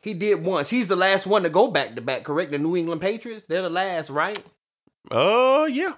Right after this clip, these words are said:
Speaker 1: Yeah, so it's, it's, it's been a very long time, so it's hard to repeat as champions. So I'm gonna pick the Buffalo Bills to be your Super Bowl champions in the N F L.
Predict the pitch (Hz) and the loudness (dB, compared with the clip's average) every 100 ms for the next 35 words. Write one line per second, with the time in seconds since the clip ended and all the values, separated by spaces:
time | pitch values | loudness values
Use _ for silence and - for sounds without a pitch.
0 | - 131 208 139 139 170 151 147 165 170 | -8 -4 -2 -2 -2 2 2 2 0 -2
1 | - 170 160 170 151 208 190 156 190 175 | -4 -4 -2 -4 -2 -2 -2 0 0 2
2 | 175 165 160 190 156 131 170 175 190 170 | 0 0 -2 0 0 -4 -6 -2 2 2
3 | 143 147 143 175 139 135 160 147 123 113 | 0 -6 -8 -8 -6 -6 -2 -2 -2 -12
4 | 113 - - - - 196 220 180 202 147 | -14 -18 -20 -20 -8 -4 -2 -2 -4 -2
5 | 131 151 156 143 120 139 131 120 - - | 0 0 2 0 0 0 0 0 -4 -8
6 | - 147 131 120 110 135 127 123 120 117 | -6 -4 -4 -6 -6 -6 -6 -2 -2 0
7 | - 185 143 135 127 131 127 127 123 - | -4 -4 -4 -4 0 0 0 -4 -8 -18
8 | _ _ - 151 120 - 101 101 120 113 | _ _ -2 0 -2 -6 -14 -10 -8 -8
9 | 110 113 107 - 107 87 | -8 -8 -10 -12 -12 -14